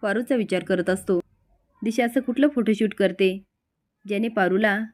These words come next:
कसं तरी वाटतंय? पारू काही प्रॉब्लेममध्ये नसेल ना? दिशा सगळ्यांसमोर म्हणते, "पारू, अशी काय चादर गुंडाळून आली? तू आतमध्ये काही घातलं नाही का?"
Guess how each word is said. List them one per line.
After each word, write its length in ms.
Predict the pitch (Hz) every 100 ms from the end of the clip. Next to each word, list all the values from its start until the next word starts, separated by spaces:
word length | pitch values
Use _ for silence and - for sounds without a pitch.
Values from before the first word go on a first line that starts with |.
| _ _ -
कसं 220 | 220 240
तरी 120 | 269
वाटतंय? 440 | 262 185 - 175 170 185 _ _ _ _ _ _ -
पारू 200 | 220 226
काही 160 | 247 247
प्रॉब्लेममध्ये 560 | 220 190 226 240 233
नसेल 320 | 226 202 262
ना? 240 | 254 208 262 - - - - _ 196
दिशा 240 | 196 240
सगळ्यांसमोर 520 | 233 180 185 196 196
म्हणते, 400 | 220 233 208 202 220 _ -
"पारू, 420 | 208 214 247 247 262 _ _ _ _ _
अशी 220 | - 196 254
काय 140 | 349
चादर 280 | 330 233 226
गुंडाळून 380 | 214 208 202 185
आली? 280 | 180 180 196 _ _ _ _ _ _ -
तू 40 |
आतमध्ये 380 | 233 214 240 247
काही 140 | 262
घातलं 340 | 240 226 233 269
नाही 140 | 311
का?" 220 | 220 202